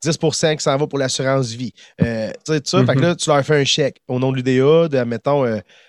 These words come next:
Speaker 1: soixante-quinze piastres ou cent, ben, le, le plus c'est crédit.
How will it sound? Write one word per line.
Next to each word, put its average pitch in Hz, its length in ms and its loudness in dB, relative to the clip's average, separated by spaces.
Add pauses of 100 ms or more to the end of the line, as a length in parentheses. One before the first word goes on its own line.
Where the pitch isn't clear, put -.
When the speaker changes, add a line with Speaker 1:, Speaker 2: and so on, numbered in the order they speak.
(100)
Speaker 1:
soixante-quinze 139 600 -2
piastres 147 200 0
ou 127 100 -4
cent, 107 240 -2
ben, 120 320 -2
le, 117 180 -2
le 110 120 -8
plus - 200 -6
c'est - 120 -6
crédit. 120 380 -10